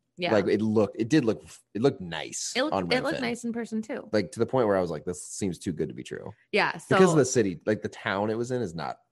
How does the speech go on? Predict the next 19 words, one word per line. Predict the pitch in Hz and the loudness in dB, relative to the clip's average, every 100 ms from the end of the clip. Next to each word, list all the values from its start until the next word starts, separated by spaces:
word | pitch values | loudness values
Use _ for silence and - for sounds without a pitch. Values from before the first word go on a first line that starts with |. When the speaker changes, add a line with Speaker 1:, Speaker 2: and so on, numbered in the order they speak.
| _ | _
Speaker 2:
good | 78 60 | -10 -8
in | - 82 | -10 -6
general. | 80 80 98 123 - | -6 -2 -2 -2 -8
Speaker 1:
Well, | 190 208 | -8 -4
we | 220 226 | -2 -2
wouldn't | 247 208 | -2 -4
go | |
look | 185 185 190 | -8 -8 -8
at | 175 | -8
a | 170 | -8
house | - 190 190 | -8 -8 -8
in | 170 | -10
a | - | -10
shitty | - 185 180 185 | -8 -6 -6 -4
area. | 190 175 | -4 -4
It | 214 | -6
was | 214 | -10
fine. | - 214 - 156 - 92 | -10 -10 -8 -12 -8 -6
Speaker 2:
No. | 80 - - | -6 -8 -14